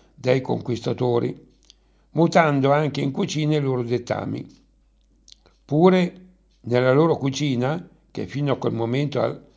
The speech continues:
le aveva ignorate, comparvero spezie e le salse di cui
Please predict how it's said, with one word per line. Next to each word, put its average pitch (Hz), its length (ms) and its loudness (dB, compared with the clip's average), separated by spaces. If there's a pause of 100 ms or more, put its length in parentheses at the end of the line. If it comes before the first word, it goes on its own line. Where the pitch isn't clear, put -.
(140)
le - 120 -8
aveva 117 480 0
ignorate, 117 960 -2 (460)
comparvero 160 600 2
spezie 190 800 -4 (100)
e 131 140 -4
le 131 140 -2
salse 151 520 0
di 131 80 -4
cui 127 480 -6